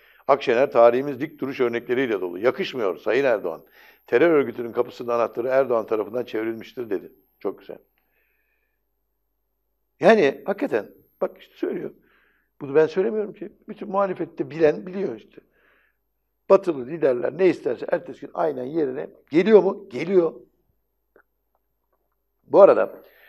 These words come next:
ilahiyatçı Cemil Kılıç var. Geçen akşam da galiba bizim yayına mı katıldı? Ya bir programa katıldı ya telefonla katıldı.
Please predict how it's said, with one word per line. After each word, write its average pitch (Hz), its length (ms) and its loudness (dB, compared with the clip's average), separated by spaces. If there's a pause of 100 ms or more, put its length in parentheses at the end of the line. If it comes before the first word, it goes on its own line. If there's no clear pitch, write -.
(200)
ilahiyatçı 151 720 6 (100)
Cemil 127 260 -2
Kılıç 127 320 -4
var. 107 120 -6
Geçen 110 280 -8
akşam 131 280 -8
da 113 60 -6
galiba 110 340 -6
bizim 107 180 -16
yayına 110 260 -4
mı 160 80 -10
katıldı? 85 460 -14 (1200)
Ya 101 160 -12
bir 127 80 -6
programa 131 440 -4
katıldı 151 280 -6
ya 135 80 0
telefonla 123 440 -6
katıldı. 101 480 -12